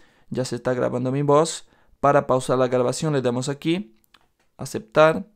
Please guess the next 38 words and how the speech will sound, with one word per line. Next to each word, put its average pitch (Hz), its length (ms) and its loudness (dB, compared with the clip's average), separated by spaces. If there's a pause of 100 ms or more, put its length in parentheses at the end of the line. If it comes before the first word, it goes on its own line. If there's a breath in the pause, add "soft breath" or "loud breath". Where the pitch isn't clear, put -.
(260)
la 123 180 -2
grabación 120 440 -2
está - 240 -4
pausada, 156 640 0
para 123 200 -2
seguir 127 380 -4
grabando 123 540 0
le 110 80 -2
damos 120 260 -4
aquí 135 160 -6
otra 135 220 0
vez, 165 340 0 (500 soft breath)
y - 120 -6
tanto 160 340 -2
si 160 160 -4
está 143 200 -2
en 135 120 -2
pausa 139 480 0
como 131 220 -4
si 131 120 -10
está 127 200 -4
grabando, 127 580 0
para 123 320 0
detener 127 540 -2
la 123 100 0
grabación 120 540 -2
y 143 80 -4
guardar 123 580 0
le 120 80 -2
damos 123 260 -4
aquí 127 200 -6
este 120 180 -8
botón. 147 540 -2 (560 soft breath)
Aquí 127 280 -10
te 123 120 -6
va 123 80 -2
a 131 40 -6
salir 127 440 -4